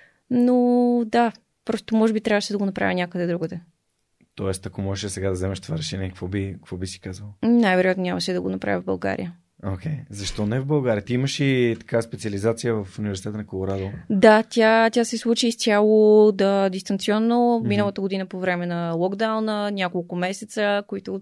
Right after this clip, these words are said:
Speaker 1: много хубаво се вписаха всъщност в, а, в цялостното ми ежедневие тогава. А, но тя вече си е посветена изцяло на устойчивото
Speaker 2: Мгм.
Speaker 1: развитие. Помогна ми, наистина смятам, че това беше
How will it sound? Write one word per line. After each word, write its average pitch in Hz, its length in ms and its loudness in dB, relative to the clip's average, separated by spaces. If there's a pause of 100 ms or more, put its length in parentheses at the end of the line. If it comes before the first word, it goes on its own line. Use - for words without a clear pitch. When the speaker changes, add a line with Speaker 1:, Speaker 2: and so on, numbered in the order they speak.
(100)
Speaker 1:
много 180 320 -4
хубаво 170 380 -6
се 180 480 -6
вписаха 190 440 -8
всъщност 190 440 -10
в, 185 160 -10 (160)
а, 214 60 -8 (540)
в 185 200 -8 (500)
цялостното 196 520 0
ми 180 120 -6
ежедневие 175 460 -4
тогава. 175 520 -4 (600)
А, 226 640 -2 (160)
но 226 180 0
тя 220 200 0
вече 214 220 -2
си 214 160 -4
е 208 60 -2
посветена - 400 -6
изцяло 190 300 -4
на 190 80 -4
устойчивото 220 500 -4
Speaker 2:
Мгм. 214 60 -4
Speaker 1:
развитие. 196 600 -4 (200)
Помогна 196 480 0
ми, 196 120 -2
наистина 196 320 -6
смятам, 196 320 -6
че - 80 -16
това 196 140 0
беше 190 480 0